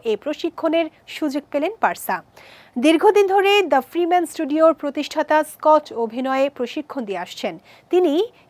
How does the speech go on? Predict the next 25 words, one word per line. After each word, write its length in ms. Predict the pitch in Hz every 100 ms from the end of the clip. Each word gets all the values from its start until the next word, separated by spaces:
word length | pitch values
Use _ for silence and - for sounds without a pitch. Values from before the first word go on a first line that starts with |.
| -
কিছুদিন 400 | 359 381 370 320
আগে 260 | 269 311
পারসা 380 | 381 233 220 -
ইভানার 460 | 233 220 262 277 311 -
অনলাইনে 560 | 240 233 254 262 359 -
অডিশন 400 | 214 240 - 254
নিয়ে 300 | 190 202 466 - - -
আট 260 | 208 202 -
মার্চ 380 | 202 254 403 -
তাকে 320 | 285 277 302
অভিনয় 400 | 247 254 311 320
শেখার 380 | - 302 - 285
ব্যাপারে 460 | 226 214 240 233 208 - _
চূড়ান্ত 360 | - 269 262 240
করেছেন। 500 | 220 185 185 233 165 - _ _
বিষয়টি 360 | 294 294 359 349
নিয়ে 180 | 370 359
ভীষণ 480 | 302 320 - 359
উচ্ছ্বসিত 520 | 254 269 - 269 285 277
পারসা, 520 | - 180 - 190 165 _ -
কারণ 340 | 226 262 311
তার 240 | 381 254 208
দীর্ঘদিনের 640 | 226 233 285 302 320 311
ইচ্ছে 320 | 240 247 320
ছিল 300 | 277 262 208